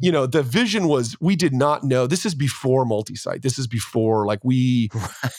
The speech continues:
Speaker 1: we, like, we did not know what this thing was. I still remember the, the commissioning Sunday was incredible. You know, it was, this was r-, after Christmas, it was in January,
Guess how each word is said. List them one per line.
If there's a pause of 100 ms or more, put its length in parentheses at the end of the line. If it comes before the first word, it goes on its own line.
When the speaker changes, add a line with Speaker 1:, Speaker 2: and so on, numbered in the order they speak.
(160)
Speaker 1:
we,
like,
we
did
not
know
what
this
thing
was.
I
still
remember
the,
the
commissioning
Sunday
was
incredible. (180)
You
know,
it
was,
this
was
r-,
after
Christmas,
it
was
in
January,